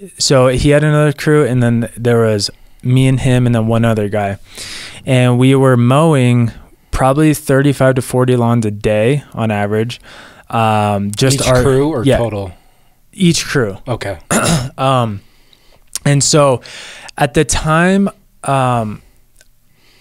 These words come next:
Speaker 1: I wa-, I didn't go to school. I didn't do any of that. I got accepted to the fo-, the whole four-year degree thing,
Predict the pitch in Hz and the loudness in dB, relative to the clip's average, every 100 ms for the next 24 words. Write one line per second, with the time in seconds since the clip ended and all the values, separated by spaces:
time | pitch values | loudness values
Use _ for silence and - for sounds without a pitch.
0 | _ - 139 131 117 127 139 - 139 131 | _ -4 -2 -2 -2 0 0 0 -2 0
1 | 147 160 165 156 156 147 - 143 139 117 | 0 0 -2 0 0 0 -2 0 2 0
2 | 117 123 123 - 127 123 127 123 127 113 | -2 -2 -2 -6 -4 -2 0 0 -2 0
3 | 113 120 127 127 120 107 - - 147 - | 0 0 0 0 0 0 -2 -2 -2 -2
4 | 165 160 143 147 139 151 143 139 139 131 | -2 -4 -4 -6 -4 -4 -6 -2 -4 0
5 | 143 139 127 - - 139 135 135 135 131 | 0 0 -2 -6 -6 -2 0 0 0 0
6 | 123 135 127 135 131 131 | 0 0 0 -2 -2 -2